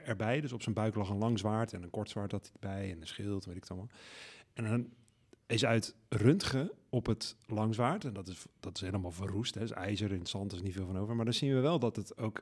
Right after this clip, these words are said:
gedamasceerd is geweest. Dus, eh, dat is, zeg maar, echt heel sterk gesmeed ijzer. Dus niet zomaar, eh, ja, een blok ijzer waar je mee heen en weer zwaait, maar dat is echt, eh, gemaakt. Er zijn echt smeden in gespecialiseerd geweest om dat soort wapens te maken.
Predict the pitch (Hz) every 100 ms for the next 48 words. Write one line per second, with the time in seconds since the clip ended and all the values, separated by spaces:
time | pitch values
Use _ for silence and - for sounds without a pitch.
0 | - - 113 104 113 104 139 175 185 -
1 | 139 160 220 - 107 107 117 101 104 104
2 | 110 104 101 - - - - - 127 -
3 | 110 131 - - 131 127 - - - -
4 | 104 - 127 139 - 107 110 131 180 240
5 | 120 110 107 117 113 107 101 98 98 110
6 | 98 98 98 104 131 156 156 107 - _
7 | _ _ 110 92 101 104 104 110 113 110
8 | 104 98 98 101 104 104 107 107 95 110
9 | 127 131 143 151 - 117 110 98 - -
10 | _ - - 131 196 113 104 - 113 113
11 | 120 120 - 131 147 123 107 131 156 _
12 | _ - 117 - 127 117 110 101 151 -
13 | - 92 - 104 101 - 101 - _ _
14 | _ _ 104 101 - 104 - 98 123 -
15 | -